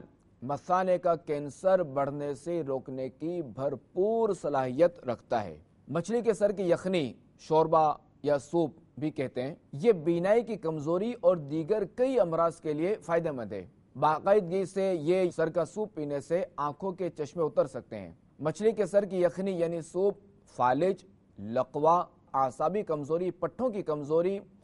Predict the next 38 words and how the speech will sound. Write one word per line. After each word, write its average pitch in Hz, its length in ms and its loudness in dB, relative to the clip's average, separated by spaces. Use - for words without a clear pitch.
قبل 220 240 4
از 170 220 4
وقت 175 240 2
بڑھاپے، 160 580 2
جوڑوں 160 380 2
کے 185 140 -4
پرانے 160 420 -2
درد، 151 360 4
جسمانی 185 540 -2
و 214 100 2
اعصابی 185 520 2
کھچاؤ 185 520 4
اور 214 260 8
قوت 175 300 4
حافظہ 151 400 0
بڑھانے 139 440 -4
کے 131 160 -6
لیے 139 280 2
نہایت 131 680 -2
فائدہ 160 320 -2
مند 117 220 -6
ہے۔ 92 140 -6
ایسے 226 300 2
لوگ 185 220 6
جو 185 120 4
اپنی 190 200 0
یادداشت 160 600 2
بالکل 135 340 -2
کھو 196 180 0
چکے 196 240 -4
ہوں 180 220 4
یا 202 260 4
جن 196 200 -6
کی 180 120 -6
یادداشت 156 640 0
ختم 208 200 -6
ہونے 165 240 -4
کے 180 100 -4